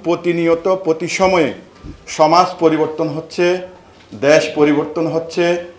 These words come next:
রাষ্ট্র পরিবর্তন হচ্ছে এবং সর্বোপরি জ্ঞান পরিবর্তন হচ্ছে, নলেজ পরিবর্তন হচ্ছে, স্কিলস পরিবর্তন হচ্ছে, দক্ষতাটা পরিবর্তন হচ্ছে। এই সব জায়গাতেই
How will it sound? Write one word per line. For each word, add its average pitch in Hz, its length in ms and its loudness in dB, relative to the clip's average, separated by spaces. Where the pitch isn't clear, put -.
রাষ্ট্র 139 500 2
পরিবর্তন 160 520 0
হচ্ছে 165 680 -2
এবং 151 400 2
সর্বোপরি 165 600 4
জ্ঞান 170 440 4
পরিবর্তন 139 480 0
হচ্ছে, 113 460 -6
নলেজ 139 400 2
পরিবর্তন 139 420 -4
হচ্ছে, 151 360 -4
স্কিলস 185 520 2
পরিবর্তন 139 420 -2
হচ্ছে, 139 360 -2
দক্ষতাটা 147 480 -2
পরিবর্তন 143 460 -4
হচ্ছে। 156 460 -2
এই 196 260 6
সব 208 380 6
জায়গাতেই 180 720 6